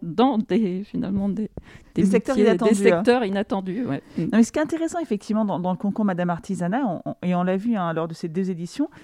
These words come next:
Speaker 2: ce sont des femmes qui se présentent dans des secteurs qui pourraient paraître, euh, uniquement, on va dire, con-, concernés par les hommes. On a eu des,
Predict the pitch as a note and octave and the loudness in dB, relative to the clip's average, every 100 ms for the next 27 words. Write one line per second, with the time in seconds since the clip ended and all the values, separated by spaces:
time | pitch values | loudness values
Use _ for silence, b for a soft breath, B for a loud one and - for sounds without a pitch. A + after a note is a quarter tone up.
0 | B B B - - A#3+ A3+ - D4+ E4+ | B B B -20 -6 -2 -2 -2 -6 -4
1 | A#3 - G#3 A3+ D#4 A3+ G3+ G3+ - C4+ | -8 -4 -4 -2 -4 -4 -4 -6 -6 -8
2 | D#4 - - B3 - _ - A3 A#3+ G3+ | -8 -8 -8 -6 -8 _ -2 0 0 0
3 | F#3+ A#3 - F#3 E3+ - B B B A3+ | 0 0 0 0 0 -2 B B B 6
4 | G#3+ G3+ A3+ B3+ G#3 A3+ - G3+ G3 F#3+ | 6 2 -2 -2 0 -2 -2 -4 -4 0
5 | A3 A3 B3 A#3+ A3+ A3 F3 G#3+ G#3 - | 0 2 0 0 0 2 4 4 2 -2
6 | B B B F3+ G3+ G3 F#3 | B B B 2 4 4 2